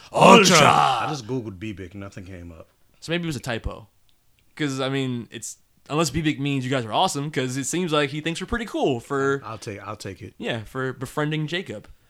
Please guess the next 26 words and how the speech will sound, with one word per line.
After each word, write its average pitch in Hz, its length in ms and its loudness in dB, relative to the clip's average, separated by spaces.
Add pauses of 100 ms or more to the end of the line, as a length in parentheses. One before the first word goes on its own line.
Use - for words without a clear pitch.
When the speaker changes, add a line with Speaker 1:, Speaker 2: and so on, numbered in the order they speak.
(300)
Speaker 2:
who's 226 200 2
pretty 370 220 6
cool 226 200 2
himself, 139 440 0
so. 113 340 -6
Speaker 1:
Yes, 107 220 -12
he 107 140 -10
is. 98 320 -14 (1600)
Speaker 2:
Uh, 160 400 -6
but 170 140 -8
thanks, 285 200 -2
We 139 240 -8
Pickle 185 320 -6
Juice. 233 520 -8
Your 120 160 -2
name's 131 260 -6
also 147 300 -6
epic. - 340 -12
<laughs> 147 80 -10 (2000)
Next 185 200 -2
review 175 140 -2
comes 165 220 -2
from 131 400 -2
Lil 196 260 2
King 220 400 -2
Gaming. 147 480 -6